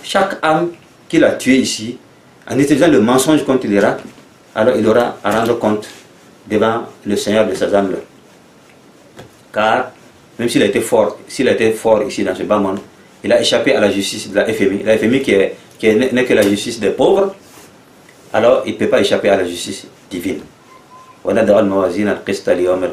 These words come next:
je ne vais pas répondre à la question où ira-t-il après la mort. Ça vous maintenant d'imaginer où ira George Bush père, qui est décédé le, euh, le vendredi passé à l'âge de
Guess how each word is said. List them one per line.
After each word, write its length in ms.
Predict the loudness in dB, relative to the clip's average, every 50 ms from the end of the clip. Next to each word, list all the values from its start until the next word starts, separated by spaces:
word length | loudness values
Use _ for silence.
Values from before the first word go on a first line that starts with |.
| -6 -6 -4 -4 -4 -6 -8 -12 -18 -20 -20 -20 -20 -20 -20 -20 -14 -4 0 0 2
je 60 | 2
ne 40 | 2
vais 100 | 0 2
pas 100 | 2 2
répondre 280 | 2 2 0 -2 -2 -2
à 20 |
la 100 | -2 -4
question 280 | -4 -4 -6 -6 -6 -4 -2
où 160 | -2 0 2
ira-t-il 340 | 2 0 0 0 -2 -2 -4
après 220 | -2 -2 0 0
la 120 | 2 2 0
mort. 260 | 0 0 -2 -2 -2 -8 -14 -14 -6
Ça 160 | -2 0 0
vous 100 | 0 0
maintenant 200 | -2 -2 -2 -2
d'imaginer 600 | 0 0 2 2 2 2 2 0 0 0 -2 -6 -10 -16 -20 -20 -20 -16 -6 -2
où 160 | -2 -2 0 0
ira 320 | 2 2 2 0 0 -4 -12 -20 -20 -20 -16
George 320 | -8 0 0 0 0 0 -4
Bush 280 | -6 -8 -10 -10 -12 -16 -20 -10 -2
père, 460 | 0 2 4 4 4 4 2 0 -2 -6 -10 -20 -20 _ _ _ _ -20 -16 -6
qui 100 | -2 0
est 60 | 2
décédé 440 | 2 2 0 0 0 2 2 2 2
le, 320 | 2 2 2 2 2 0 -4 -10 -20 -20 -20 -20 _ -20 -20 -20 -20 -16 -8 -4
euh, 640 | 0 0 2 2 2 2 2 0 0 -2 -2 -2 -4 -6 -6
le 360 | -4 0 2 4 4 4 4 4
vendredi 420 | 0 0 0 0 0 -2 -2 -2
passé 420 | 0 0 0 0 2 0 0 0 -2 -4
à 60 | -2
l'âge 260 | 0 2 2 0 0
de 200 | -2 -2 -4 -4